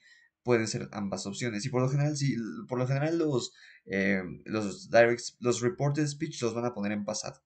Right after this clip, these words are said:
Es, es más común. Más que el anterior que decía "she says", normalmente va a ser "she said" o "she told", ¿no? Porque es más fácil, es más común que digas "dijo que", a "dice que".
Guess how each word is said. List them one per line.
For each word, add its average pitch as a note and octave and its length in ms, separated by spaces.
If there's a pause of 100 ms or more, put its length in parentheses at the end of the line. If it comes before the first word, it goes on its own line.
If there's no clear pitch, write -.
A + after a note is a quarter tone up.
Es, A#2 140
es A2+ 160
más A2 180
común. G2 340 (280)
Más C3 200
que D#3 80
el C3+ 60
anterior A2 260
que A2+ 100
decía G#2 180
"she - 160
says", F3 480 (260)
normalmente A#2 420
va A2+ 80
a A2+ 40
ser A2 160
"she G#2 180
said" - 280 (100)
o G#2 80
"she G#2+ 200
told", G2 400 (360)
¿no? G#2+ 160
Porque A2+ 200
es A#2+ 40
más A#2 140
fácil, A#2 320
es B2 120
más B2 180
común A#2 240
que A#2 80
digas G#2 320
"dijo D3 480
que", B2+ 320 (460)
a F#2+ 440 (140)
"dice A2+ 460
que". - 280